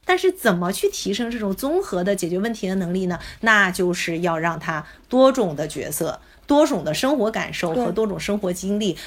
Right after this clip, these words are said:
Speaker 1: 都要给他权利，让他去经历，并且，并且相信他经历以后会变成一个内核更加强大的人，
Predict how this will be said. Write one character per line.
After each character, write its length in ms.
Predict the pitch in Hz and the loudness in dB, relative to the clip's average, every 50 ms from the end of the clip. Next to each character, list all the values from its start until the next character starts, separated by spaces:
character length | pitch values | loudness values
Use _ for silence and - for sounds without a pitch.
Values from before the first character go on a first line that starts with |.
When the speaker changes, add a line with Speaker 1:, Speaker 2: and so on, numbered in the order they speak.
| - - | -8 0
Speaker 1:
都 160 | - 262 262 | 2 2 2
要 160 | 269 277 254 | 2 2 0
给 240 | 208 - 202 156 135 | 0 0 0 0 -2
他 240 | 147 - 190 175 185 | -2 -2 0 0 0
权 380 | 175 - - 190 147 143 151 | -2 -2 -4 -4 -4 -2 -2
利， 240 | 180 240 233 180 - - - - _ _ _ - _ - - | -2 -2 -2 -2 -4 -8 -16 -20 _ _ _ -20 _ -8 0
让 140 | 233 208 185 | 2 2 2
他 120 | 180 202 | 2 0
去 160 | 190 - 208 | 0 0 -2
经 240 | 185 190 196 208 233 | 0 0 0 0 0
历， 220 | 302 294 202 165 - - | 0 -2 -2 -4 -8 -6
并 140 | - 226 220 | -2 0 0
且， 240 | 185 - 180 170 165 | 0 0 -2 -2 -2
并 180 | 185 262 254 240 | -2 0 0 0
且 120 | - 185 | 0 -2
相 340 | 180 - - 240 262 330 403 | -2 2 2 2 2 2 0
信 320 | 392 - 403 370 254 - - - - - - | 0 2 2 2 2 0 -4 -10 -20 -12 -4
他 140 | - 226 | 0 0
经 240 | 220 220 - 269 330 | 0 0 0 0 2
历 200 | 370 381 302 214 | 2 2 2 0
以 60 | 151 | -2
后 200 | 151 - - 185 | -4 -2 -2 -2
会 100 | 185 214 196 | 0 -2 0
变 180 | 220 208 196 | 0 0 -2
成 160 | 196 - 185 175 | -2 -4 -2 -2
一 120 | 180 185 | -2 -2
个 180 | 180 208 208 202 | 0 0 0 0
内 140 | 214 240 233 | 0 -2 -4
核 200 | 214 - 196 196 | -4 -4 -4 -6
更 220 | 190 - 370 311 220 | -4 -4 -4 -4 -4
加 140 | 165 147 | -4 -4
强 240 | 160 - - 160 156 | -6 -6 -10 -10 -8
大 140 | 151 170 170 | -6 -6 -6
的 100 | 165 160 | -4 -6
人， 200 | 160 156 151 | -6 -6 -8